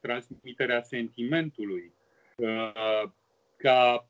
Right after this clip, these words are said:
forță de interpretare, este, este unic. Și atunci mă gândeam, cum Dumnezeu să predai la distanță atunci când trebuie să șlefuiești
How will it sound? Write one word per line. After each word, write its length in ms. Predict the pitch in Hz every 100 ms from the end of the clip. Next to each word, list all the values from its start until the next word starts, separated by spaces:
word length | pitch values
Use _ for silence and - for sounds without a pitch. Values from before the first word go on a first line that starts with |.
| _
forță 800 | _ - 180 202 185 - 92 87
de 100 | 104
interpretare, 920 | 113 117 123 120 120 107 107 104 123
este, 640 | 156 156 156 - - 147 143
este 320 | 135 143 - 143
unic. 420 | 147 127 104 - _ _ _
Și 160 | - 160
atunci 320 | 156 240 233
mă 140 | 214
gândeam, 420 | 175 175 208 202 _
cum 240 | - 254 165
Dumnezeu 880 | 208 196 185 175 151 139 180 170 113 _ _
să 240 | - 156
predai 520 | - 139 135 160 170
la 160 | 160 143 _ _ _
distanță 960 | - 120 - - 151 127 - 110 98 117 _ _ _ _ _ _ _ _ _ _ -
atunci 540 | 147 143 - 180 180
când 180 | 170 156
trebuie 400 | 165 180 175 170
să 440 | - 160 156 147 _
șlefuiești 960 | - - - 175 165 - 160 185 190 -